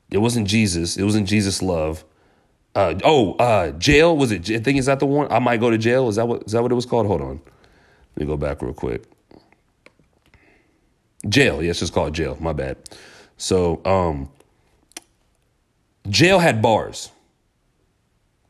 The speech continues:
I'll say that. Jail had bars, didn't have flow. Um, but, like, you can't really go wrong with, like, Drake and Jay-Z, right? Obviously, they also got the song Way Too Sexy featuring Young Thug,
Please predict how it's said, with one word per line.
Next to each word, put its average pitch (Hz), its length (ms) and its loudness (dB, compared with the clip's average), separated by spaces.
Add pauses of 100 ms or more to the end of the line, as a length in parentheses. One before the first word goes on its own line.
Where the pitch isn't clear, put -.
(640)
I'll 101 140 4
say 104 200 2
that. 85 280 -2
Jail 110 220 2
had 104 180 0
bars, 104 280 4 (300)
didn't 123 180 0
have 101 140 -2
flow. - 340 -2 (1080)
Um, 85 600 -2 (920)
but, 151 120 4
like, 139 180 2
you 165 60 0
can't 175 180 2
really 127 140 0
go 101 140 4
wrong 95 240 2
with, 87 140 -4
like, 78 200 -2
Drake 87 520 -4 (680)
and 92 200 0
Jay-Z, 82 440 -2
right? 85 360 -2 (420)
Obviously, 135 720 2 (180)
they 110 160 0
also 110 240 2
got 104 160 0
the 95 80 -8
song 101 500 0 (400)
Way 104 160 4
Too 107 160 -2
Sexy 98 540 0
featuring 95 360 -2
Young 90 200 -2
Thug, 90 440 -2